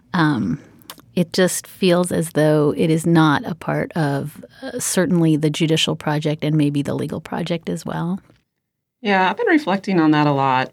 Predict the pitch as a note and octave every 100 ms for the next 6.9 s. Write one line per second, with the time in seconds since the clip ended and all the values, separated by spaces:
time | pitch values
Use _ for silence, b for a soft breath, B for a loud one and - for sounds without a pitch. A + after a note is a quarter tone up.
0 | _ C#3 C3 C3 C3 - C#3 C#3+ C3 C3
1 | C3 B2+ B2+ B2+ b b b _ D#3+ D3
2 | A2+ - - _ _ _ _ - C#3+ -
3 | - F#3+ A#3 G3+ G3+ F#3 E3+ F3 E3 D#3+
4 | D#3+ D#3+ C3 D3+ C#3+ C#3 C3+ C#3+ C#3 -
5 | C#3 C3+ C3 B2+ - - F#3+ D4+ G3+ -
6 | C3 C3 C3+ D3 C3+ C#3+ D3 C#3